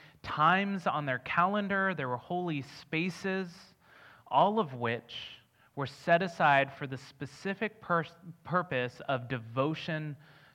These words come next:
to the Lord. Presumably, Israel wanted all their dishes to be clean, just like I wanted my green plate. I wasn't gonna eat on a dirty plate, it w-, and they wanted their dishes to be clean, but,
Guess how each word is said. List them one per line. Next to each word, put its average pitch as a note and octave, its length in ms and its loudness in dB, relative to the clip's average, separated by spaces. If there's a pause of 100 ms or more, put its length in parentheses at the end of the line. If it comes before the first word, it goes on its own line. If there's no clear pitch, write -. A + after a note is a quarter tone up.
to C#3 100 -4
the B2 100 -4
Lord. G#2+ 300 -8 (2000)
Presumably, C#3+ 880 0 (1080)
Israel D3+ 340 -2
wanted D3+ 260 2
all D#3 180 6
their C#3+ 120 2
dishes A#2 360 -6
to A#2 100 -8
be A2+ 100 -6
clean, A2+ 380 -6
just D#3 180 -4
like F3 140 8
I D#3 100 10
wanted E3 280 4
my C3 160 6
green D3 320 0
plate. D#3+ 240 2
I B2 60 4
wasn't D3 200 0
gonna C3 240 0
eat D#3 200 0
on B2+ 180 0
a A#2+ 40 -2
dirty C3 400 -2
plate, C3+ 440 0
it C3 120 -10
w-, C3 240 -8 (240)
and C3 300 -2 (300)
they C#3+ 100 6
wanted D#3+ 460 4
their C#3+ 240 4 (200)
dishes D#3+ 360 0
to C#3+ 100 -6
be B2+ 120 -6
clean, D#3 520 -4
but, D3 340 4